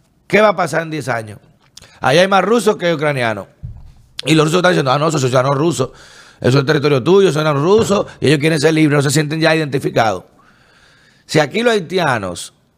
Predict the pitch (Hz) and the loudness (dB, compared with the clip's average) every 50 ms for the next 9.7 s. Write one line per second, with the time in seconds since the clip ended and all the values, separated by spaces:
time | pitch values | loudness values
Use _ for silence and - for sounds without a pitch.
0 | _ _ _ _ _ _ _ _ _ _ _ _ _ _ _ _ - 120 117 120 | _ _ _ _ _ _ _ _ _ _ _ _ _ _ _ _ -2 0 2 2
1 | 143 165 156 131 127 143 143 139 135 127 131 139 143 143 135 131 123 113 - 117 | 2 2 0 -2 -4 -6 -4 -4 -2 -2 -2 0 0 2 2 0 0 -2 -2 -2
2 | 117 113 117 135 139 139 135 131 127 123 117 - 117 120 117 120 123 120 110 107 | -2 -2 -2 -2 -2 0 0 2 0 0 0 -2 -2 -2 0 0 2 2 2 0
3 | 107 95 110 104 - - - 110 113 120 123 - - 113 113 113 113 110 98 - | 0 -2 -4 -6 -6 -6 -2 0 0 0 0 0 -2 -2 -2 -2 -2 -4 -4 -2
4 | 117 117 117 107 104 104 104 110 107 107 107 101 101 92 90 85 - - _ - | 0 0 0 0 0 0 0 -2 -2 -2 -4 -4 -4 -8 -10 -10 -14 -18 _ -20
5 | - - - - - - _ _ - - - 147 147 139 165 185 190 190 185 185 | -20 -20 -20 -20 -20 -20 _ _ -4 -2 0 2 2 2 2 2 2 0 0 0
6 | 185 165 151 156 151 131 123 131 123 113 104 98 - - _ _ _ _ _ _ | 0 0 -2 -2 -4 -4 -2 -2 -2 -2 -2 -4 -6 -10 _ _ _ _ _ _
7 | _ _ _ _ - 127 127 147 160 175 156 156 175 175 180 175 170 165 165 131 | _ _ _ _ 0 0 2 2 2 0 0 0 0 0 0 0 0 -2 -2 0
8 | 143 139 147 143 139 127 123 123 110 131 127 139 147 156 143 - 151 143 135 143 | 0 0 0 0 0 -2 -4 -6 -4 -2 -2 -2 -2 -2 -2 -2 -2 -2 -4 -4
9 | 135 131 127 131 131 127 120 113 101 113 104 98 90 85 | -6 -6 -6 -6 -6 -6 -6 -4 -4 -2 -2 -2 -4 -8